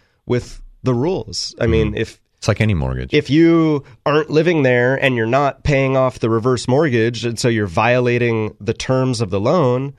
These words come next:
Speaker 1: then yeah, their foreclosure action could be started by the bank, but that's not the goal here. The goal is to it, it's a tool for you when you're of age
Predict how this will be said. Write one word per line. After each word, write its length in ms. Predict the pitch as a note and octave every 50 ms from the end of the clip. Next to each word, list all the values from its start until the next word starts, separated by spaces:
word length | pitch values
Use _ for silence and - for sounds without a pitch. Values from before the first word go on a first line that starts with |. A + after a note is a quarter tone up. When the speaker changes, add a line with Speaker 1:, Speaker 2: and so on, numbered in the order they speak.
| _ -
Speaker 1:
then 160 | - C3+ B2+
yeah, 240 | C#3 F3+ A3+ A3 C3+
their 300 | A2 A2+ A#2+ B2 A2+ A2+ G2+
foreclosure 600 | - - C#3+ C3+ B2 - C#3+ C#3+ D3 B2 B2+ A#2
action 400 | A2+ A#2+ C3 - - B2 G2 E2+
could 460 | - - - G3 G#3+ G3 - G#2+ F#2 - _ _ _ G2 F#2 - _ _ _ - - G#2 F#2
be 140 | B2+ B2+ A2+
started 400 | - - C#3+ D#3+ G3 D3+ G#2+ F2+
by 140 | A2 G#2
the 100 | F#2+ -
bank, 380 | - C3+ D3+ C3 G2+ F#2 - -
but 240 | - A#2 G#2 G2 - - - - _ _ _ -
that's 180 | - E3 E3 -
not 200 | G3+ G#3+ G#3 -
the 60 | C3
goal 340 | A2 G#2+ G#2+ A#2 A#2 G#2 G2
here. 200 | F2+ F2+ F2 E2+
The 80 | F#2 G2+
goal 300 | G#2 C#3 C#3+ D3 D3+ C#3+
is 140 | C3+ B2 - -
to 300 | - A#2+ G#2+ G2+ G2 G2 - - _ _ _ _ _ _ _ _ - - -
it, 160 | - C#3 C3+ -
it's 180 | C3 C3 - -
a 60 | A2
tool 340 | - - D#3 D#3 E3 E3+ E3
for 140 | - D#3 C3+
you 480 | A#2 B2 C3 C3+ C3+ C3+ C3+ C3+ C3 C3 - _ _ -
when 260 | - A2+ A2+ G#2+ G#2
you're 220 | G2+ G2+ G2 F#2+ - -
of 220 | B2 C3 C#3 C3
age 600 | C3 A#2 - F2+ A2 A2 A2+ A2 - - - -